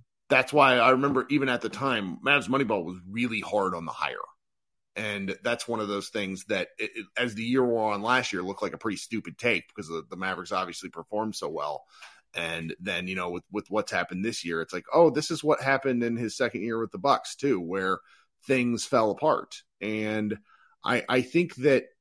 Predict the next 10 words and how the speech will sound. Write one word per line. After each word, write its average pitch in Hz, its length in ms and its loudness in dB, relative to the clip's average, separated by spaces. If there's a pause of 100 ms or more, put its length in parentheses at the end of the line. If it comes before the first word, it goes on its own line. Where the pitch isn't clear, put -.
(120)
you 120 120 0
know, 98 300 -4 (480)
part 175 220 10
of 113 160 2
this 117 220 0
is 104 100 -6
very 110 220 0
frustrating 98 480 -2
in 95 120 -6
that 85 300 -4